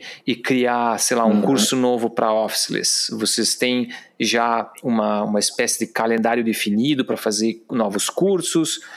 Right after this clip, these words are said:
Speaker 1: Ou vocês ainda tão meio que levando isso organicamente pra ver como é que ele cresce, pra daí se ajustar e ver o que que, o,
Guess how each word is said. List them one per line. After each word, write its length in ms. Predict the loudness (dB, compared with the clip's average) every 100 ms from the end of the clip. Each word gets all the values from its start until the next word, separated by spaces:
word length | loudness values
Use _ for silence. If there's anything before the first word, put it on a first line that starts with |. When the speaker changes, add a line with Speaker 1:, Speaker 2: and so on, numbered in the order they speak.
| -18 -8 -2
Speaker 1:
Ou 100 | 0
vocês 320 | 0 0 0
ainda 240 | 2 0
tão 180 | 0 2
meio 180 | 2 0
que 100 | 0
levando 580 | -2 0 0 2 0 -4 -10 -14 -6
isso 340 | -4 0 0
organicamente 880 | 0 0 0 -2 -2 0 2 0 0
pra 120 | -2 0
ver 120 | 0
como 200 | 0 0
é 40 |
que 100 | 0
ele 100 | -2
cresce, 560 | -2 0 0 0 -2 -2
pra 120 | -2
daí 200 | 0 0
se 140 | 0
ajustar 600 | -2 -2 -4 0 0 2
e 80 | 0
ver 160 | 0 0
o 80 | -2
que 140 | -6
que, 260 | -4 -4 -4 -12 -18
o, 60 | -8